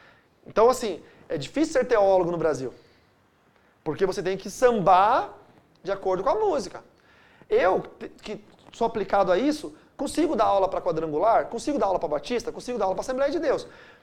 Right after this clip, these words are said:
porque eu já me especializei em vários ramos da teologia. Mas o teólogo que saiu do seminário hoje e aprendeu só aquela teologia da igreja dele, um metodista, por exemplo,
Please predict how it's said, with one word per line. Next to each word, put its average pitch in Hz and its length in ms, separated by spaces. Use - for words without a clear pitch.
porque 196 180
eu 220 80
já 226 120
me 233 80
especializei 240 800
em 254 120
vários 226 460
ramos 233 360
da 190 80
teologia. 127 520
Mas 175 300
o 175 160
teólogo 190 460
que - 40
saiu 190 160
do 175 120
seminário 165 500
hoje 175 420
e 180 40
aprendeu 180 320
só 214 120
aquela 240 180
teologia 185 420
da 160 80
igreja 175 380
dele, 175 280
um 139 80
metodista, 185 640
por 165 160
exemplo, 160 360